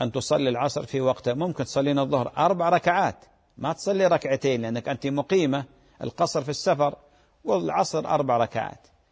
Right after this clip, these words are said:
وبعد المغرب إذا رجعت تصلين المغرب في وقته والعشاء في وقته. تقول: "ما أستطيع أني أصلي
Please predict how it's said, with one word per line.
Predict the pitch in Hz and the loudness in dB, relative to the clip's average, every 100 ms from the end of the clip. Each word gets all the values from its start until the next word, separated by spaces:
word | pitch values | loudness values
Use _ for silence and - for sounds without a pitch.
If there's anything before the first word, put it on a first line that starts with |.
| - | -8
وبعد | 220 202 196 151 | -4 0 0 0
المغرب | 156 160 143 135 | -2 0 -2 -2
إذا | 139 135 131 | -2 0 0
رجعت | 131 135 127 | 0 -2 -6
تصلين | 123 - 123 127 | -8 -6 -4 -4
المغرب | 117 123 117 104 | -2 -2 0 -4
في | - | 2
وقته | 120 - - 208 | 4 4 2 2
والعشاء | 220 180 151 127 | 2 2 0 0
في | 120 | 2
وقته. | 107 92 92 | 0 0 -6
تقول: | 151 170 170 | -6 -2 -2
"ما | 180 202 | 0 -2
أستطيع | 156 - 151 143 156 123 | -4 -4 -4 0 -2 0
أني | 139 127 | -4 -2
أصلي | - 147 135 123 | 0 0 2 -2